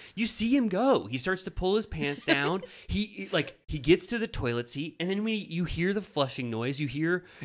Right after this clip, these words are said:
Speaker 1: and then he comes out and he goes, "Sorry, Kyle Chan." Kyle Chan goes, "I thought you left." He goes, "No, man.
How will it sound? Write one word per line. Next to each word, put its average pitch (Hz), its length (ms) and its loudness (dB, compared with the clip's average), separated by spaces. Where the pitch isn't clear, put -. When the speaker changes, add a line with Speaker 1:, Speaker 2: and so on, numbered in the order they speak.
Speaker 1:
and 175 100 -2
then 202 120 0
he 196 60 -4
comes 208 280 -6
out 233 80 -4
and 233 80 -2
he 170 80 -2
goes, 127 160 -2
"Sorry, 165 380 2
Kyle 135 320 -2
Chan." 123 400 -4
Kyle 165 120 0
Chan 165 140 -2
goes, 143 160 0
"I 156 40 -4
thought 196 180 0
you 185 100 -2
left." 190 200 -2
He 127 60 -4
goes, 107 160 -6
"No, 120 360 0
man. 117 400 0